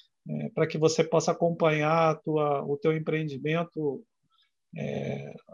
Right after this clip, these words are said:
durante a vida útil dele, é uma coisa muito importante e muito, é,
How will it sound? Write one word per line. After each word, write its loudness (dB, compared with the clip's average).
durante 4
a 4
vida 4
útil 2
dele, 4
é 2
uma 0
coisa 2
muito -2
importante -2
e 2
muito, 0
é, -12